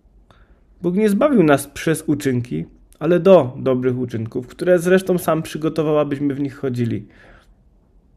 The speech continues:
Pan Bóg ma odpowiedź na nasze modlitwy.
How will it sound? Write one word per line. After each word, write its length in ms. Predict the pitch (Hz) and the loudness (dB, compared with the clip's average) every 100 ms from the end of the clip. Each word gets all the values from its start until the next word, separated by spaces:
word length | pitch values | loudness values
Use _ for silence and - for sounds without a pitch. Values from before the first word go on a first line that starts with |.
| _ _ _ _ _ _ _ - - _ _ _ - | _ _ _ _ _ _ _ -20 -20 _ _ _ -6
Pan 260 | 147 180 123 | 0 2 2
Bóg 260 | 113 - - _ - | -2 -6 -20 _ -2
ma 120 | 156 | 0
odpowiedź 540 | 156 - 165 156 143 | 0 -2 -6 -4 -6
na 120 | 135 | -4
nasze 280 | 123 123 120 | -4 -6 -6
modlitwy. 600 | 120 113 107 117 - 135 | -6 -6 -10 -16 -20 -20